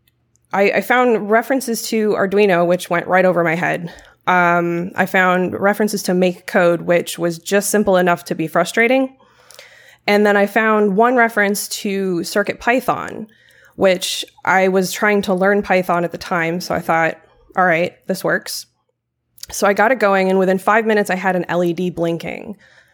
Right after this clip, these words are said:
which in the month previous that I've been trying to learn Python, nothing hooked me as much as that moment. Um, it, for me, it was the difference between manipulating data and manipulating the physical world. And what that did was it gave me a starting point for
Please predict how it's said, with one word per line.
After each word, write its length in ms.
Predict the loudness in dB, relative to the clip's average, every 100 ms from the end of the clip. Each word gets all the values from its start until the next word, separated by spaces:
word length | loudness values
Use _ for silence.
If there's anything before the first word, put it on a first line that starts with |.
| _ _ _
which 440 | 0 2 0 -6 -10 _
in 460 | 0 2 4 2 0
the 80 | 0
month 400 | 2 0 -2 -2
previous 420 | 0 2 2 0
that 120 | 2
I've 120 | 2
been 80 | 0
trying 260 | -2 -2 0
to 40 |
learn 220 | 0 -2 -2
Python, 600 | -2 0 0 2 0 0
nothing 280 | -2 -2
hooked 200 | -2 -4
me 120 | -2 -4
as 100 | -4
much 180 | -6
as 100 | -6
that 180 | -8 -6
moment. 420 | -8 -8 -10 -14 -18 _ -20 -20 _ _ -20 -2
Um, 460 | 0 2 0 -6 -4
it, 140 | -4 0
for 120 | 4
me, 120 | 4
it 60 | 2
was 100 | 0
the 80 |
difference 320 | 0 0 0 -2
between 280 | -4 0
manipulating 600 | 2 2 0 0 0 0 0
data 220 | 2 2
and 180 | 2 0
manipulating 540 | -2 -2 -2 -2 -4
the 80 | -2
physical 360 | -2 -2 -6
world. 420 | -4 -4 -4 -8 -14 _ _ _ _ _ _ _ -20 -20 -6
And 180 | 0 4
what 180 | 4 2
that 200 | 0 2
did 220 | 2 4
was 160 | 2 0
it 100 | 0
gave 180 | 0 0
me 120 | -2
a 60 |
starting 340 | 0 2 2 -2
point 500 | 0 0 0 -4 -10
for 720 | -2 0 2 2 0 -2